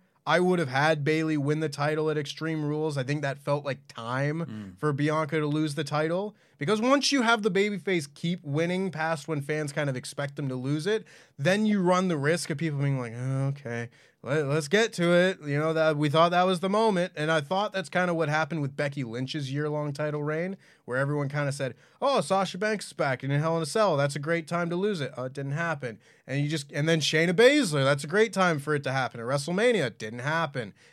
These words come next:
Speaker 1: And people kind of lose steam a little bit. I worry that that might happen with Bianca here. That being said,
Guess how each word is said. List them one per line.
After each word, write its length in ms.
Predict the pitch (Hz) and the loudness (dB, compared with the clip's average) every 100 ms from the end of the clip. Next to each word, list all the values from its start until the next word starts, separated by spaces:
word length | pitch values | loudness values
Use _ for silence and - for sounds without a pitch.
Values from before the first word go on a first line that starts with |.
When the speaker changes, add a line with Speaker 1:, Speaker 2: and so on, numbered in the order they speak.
| - | -10
Speaker 1:
And 80 | 143 | -2
people 260 | 170 165 | 0 2
kind 160 | 151 175 | 0 0
of 80 | 143 | 0
lose 260 | 156 175 | 0 0
steam 360 | 143 165 175 196 | -2 -2 -2 0
a 20 | |
little 240 | 196 190 | 0 -2
bit. 300 | 180 208 220 - - - | -2 -2 -2 -6 -20 -6
I 80 | 151 | -4
worry 440 | 131 160 208 220 | 0 4 6 4
that 160 | 190 180 | 2 -2
that 200 | 170 160 | -4 -2
might 440 | 143 151 175 170 | 0 2 2 0
happen 360 | 143 160 156 151 | 0 0 0 -2
with 160 | 143 | -4
Bianca 500 | 143 135 135 139 139 | -2 -2 0 0 -2
here. 400 | 120 117 104 95 - _ _ _ _ | -10 -10 -10 -10 -14 _ _ _ _
That 300 | 131 170 185 | 2 4 4
being 300 | 190 180 165 | 2 2 2
said, 560 | 143 - 220 151 127 131 | 0 2 4 4 0 -4